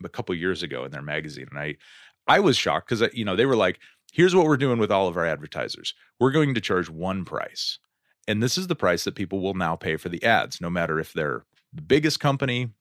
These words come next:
or they're the smallest company. This is gonna be the set price, because in our industry in publishing,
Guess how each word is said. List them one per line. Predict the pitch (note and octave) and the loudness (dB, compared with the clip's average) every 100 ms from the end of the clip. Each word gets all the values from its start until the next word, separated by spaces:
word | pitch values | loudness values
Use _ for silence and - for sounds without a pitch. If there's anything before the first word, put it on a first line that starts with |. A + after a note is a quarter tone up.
| _ | _
or | G2+ F#2+ | -2 0
they're | F2 | 0
the | D#2 | -2
smallest | - D#2+ D2 - | -6 -6 -6 -6
company. | D#2+ D2 D2+ D2+ | -6 -8 -8 -8
This | D2+ E2+ | -6 -6
is | E2+ | -6
gonna | E2 | -6
be | D2+ | -6
the | C#2 | -4
set | - - | -6 -2
price, | - A2 - | 2 2 0
because | F2 F#2 F2 | -6 -6 -2
in | |
our | G2+ B2 | 0 2
industry | B2 B2+ B2 - F2+ | 2 0 0 0 -4
in | E2+ | 0
publishing, | D3 D3 G#2+ - E2 | -2 2 0 0 -4